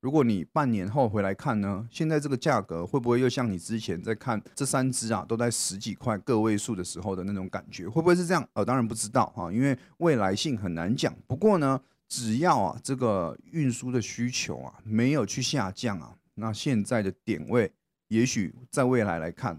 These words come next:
都是一个低点，也不一定。那当然，我还是不希望大家追高啦。如果有做一个回落，再去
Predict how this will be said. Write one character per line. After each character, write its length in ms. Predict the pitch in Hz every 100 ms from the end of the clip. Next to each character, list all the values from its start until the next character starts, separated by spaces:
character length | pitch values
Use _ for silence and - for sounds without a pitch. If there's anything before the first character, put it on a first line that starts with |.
| -
都 140 | 101
是 140 | - 87
一 20 |
个 100 | 87
低 200 | - 92
点， 180 | 104 87
也 40 | 82
不 160 | - 101
一 40 | -
定。 180 | 107 -
那 140 | 131
当 120 | 131 208
然， 160 | 185
我 220 | 131 110
还 140 | 110 123
是 80 | 165
不 100 | 170
希 100 | 160
望 120 | 147
大 100 | 131
家 80 | 127
追 220 | 127 120
高 220 | 120 110
啦。 120 | 98
如 160 | 95 139
果 100 | 147
有 80 | 101
做 160 | 135
一 40 | 127
个 100 | 110
回 220 | 95 92
落， 280 | 110 92 -
再 140 | 127
去 240 | 120 117